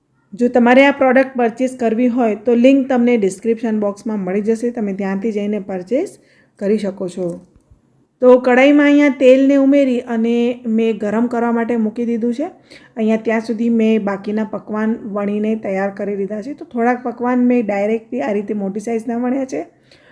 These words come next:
અને થોડાક મેં એક સરખી સાઇઝના એટલે કે નાની સાઇઝના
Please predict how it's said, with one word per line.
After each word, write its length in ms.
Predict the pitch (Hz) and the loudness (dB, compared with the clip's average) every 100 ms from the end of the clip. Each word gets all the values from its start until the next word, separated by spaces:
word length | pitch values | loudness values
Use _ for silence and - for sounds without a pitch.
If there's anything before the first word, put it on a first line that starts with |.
| _ | _
અને 160 | 240 233 | -2 -2
થોડાક 420 | 247 220 233 226 | 0 0 0 0
મેં 160 | 233 240 | -2 -2
એક 240 | 240 233 - | -2 -4 -6
સરખી 320 | 220 214 240 | -8 -6 -6
સાઇઝના 440 | 214 202 202 226 277 277 _ _ | -4 -6 -4 -6 -6 -8 _ _
એટલે 160 | 208 208 | -6 -4
કે 200 | 208 214 | -2 -2
નાની 240 | 196 226 | 0 -2
સાઇઝના 460 | 226 208 202 233 | -2 -4 -4 -4